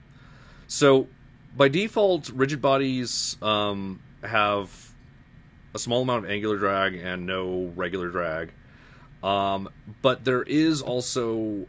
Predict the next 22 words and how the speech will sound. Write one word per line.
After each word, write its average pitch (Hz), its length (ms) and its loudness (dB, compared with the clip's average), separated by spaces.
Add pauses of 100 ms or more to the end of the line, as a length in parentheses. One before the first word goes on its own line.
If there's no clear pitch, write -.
(220)
some 101 260 -6
friction 110 540 -2
stuff 85 340 -4
that 85 80 -10
you 90 100 -4
have 87 140 -4
to 90 60 -14
deal 87 180 -4
with 85 180 -8
too 82 220 -8
that's 87 220 -12
not 104 180 -2
as 98 120 -4
obvious. 80 440 -6
And 101 160 -10
the 113 60 -4
reason 160 220 2
it's 151 100 -6
not 131 100 4
as 113 100 -2
obvious 95 360 -2
is 90 500 -6